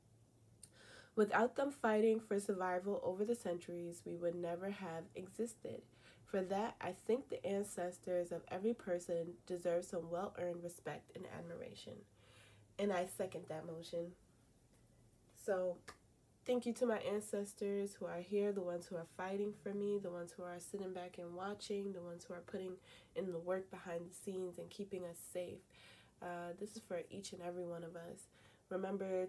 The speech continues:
to rise in the, um, in, uh, when you get up in the morning and upon rising, if you're thanking God,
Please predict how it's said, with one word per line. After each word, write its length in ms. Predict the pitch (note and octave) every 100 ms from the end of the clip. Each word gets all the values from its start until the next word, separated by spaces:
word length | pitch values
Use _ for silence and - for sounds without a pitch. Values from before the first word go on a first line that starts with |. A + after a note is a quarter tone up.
| -
to 400 | F#3+ F#3 F3+ F3 - - -
rise 400 | F#3 F3+ F#3+ G3+
in 120 | G#3 F#3
the, 100 | F3+ -
um, 460 | F3+ F3 E3+ E3+ F3 - - - - - - - - - - - - -
in, 220 | G3 F#3+ F3+ F#3 - -
uh, 460 | F3+ F3 F3 E3+ F3+ - -
when 140 | F#3+ G3
you 60 | F#3+
get 160 | G3+
up 200 | G#3 G#3 - - -
in 100 | G3+
the 60 |
morning 480 | F#3 F#3+ G3 F#3 F#3 G3 - - -
and 400 | F3 F3+ F3 F3 - -
upon 320 | - G#3 F#3
rising, 760 | E3+ F#3 G#3 G3+ E3+ E3+ E3+ F3 - - - - - - - -
if 220 | - G3 G3
you're 180 | F#3
thanking 420 | F3+ G3+ G3 F#3 F3
God, 340 | G#3 A3 G3+